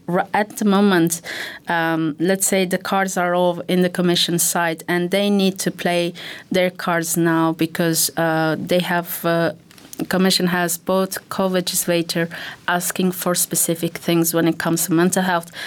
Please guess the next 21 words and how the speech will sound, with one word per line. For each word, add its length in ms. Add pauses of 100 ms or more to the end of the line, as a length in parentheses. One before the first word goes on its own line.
(160)
and 200
specifically, 880 (100)
we're 220
both 380
asking 380
for 140
a 60
strategy 640
on 140
mental 260
health 300
for 180
the 200
E 160
U, 120
and 180
that's 280 (260)
an 140
incredible 600
first 460
step 240